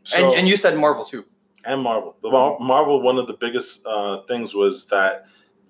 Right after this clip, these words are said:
Speaker 1: they had shown in the Wakanda scene, remember?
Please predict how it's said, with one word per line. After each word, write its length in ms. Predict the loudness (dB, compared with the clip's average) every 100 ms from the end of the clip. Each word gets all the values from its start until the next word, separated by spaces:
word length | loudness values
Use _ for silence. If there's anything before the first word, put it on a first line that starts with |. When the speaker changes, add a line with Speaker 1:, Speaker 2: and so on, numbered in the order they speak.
| _
Speaker 1:
they 220 | 0 0
had 280 | 0 -4 -2
shown 520 | -6 -6 -4 -4 -6 -12
in 200 | -14 -14 -8
the 120 | -8
Wakanda 500 | -8 -4 -2 -2 -6
scene, 280 | -4 -4 -4
remember? 480 | -6 -6 -4 -6